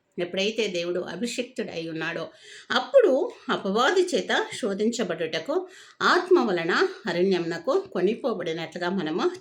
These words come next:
చూస్తున్నాము. ఇక్కడ అపవాదిని ఎదిరించుడి. అపవాది అంటే ఎవరు అనేది మనం మొదటగా తెలుసుకుందాము. అపవాది అంటే సాతాను అయి ఉంటున్నాడు, లేదా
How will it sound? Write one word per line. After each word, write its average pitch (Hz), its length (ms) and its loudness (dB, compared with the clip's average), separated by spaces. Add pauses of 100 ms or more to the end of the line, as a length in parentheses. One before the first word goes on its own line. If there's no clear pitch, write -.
చూస్తున్నాము. 175 720 -2 (400)
ఇక్కడ 415 440 6 (100)
అపవాదిని 359 880 2
ఎదిరించుడి. 185 760 0 (180)
అపవాది 254 760 2
అంటే 208 460 -4
ఎవరు 208 400 -2
అనేది 185 340 2
మనం 170 280 -6
మొదటగా 175 360 -6
తెలుసుకుందాము. 165 800 -8 (2000)
అపవాది 339 540 2
అంటే 226 420 0 (140)
సాతాను 185 800 -2
అయి 175 160 -4
ఉంటున్నాడు, 170 580 -2 (500)
లేదా 240 480 2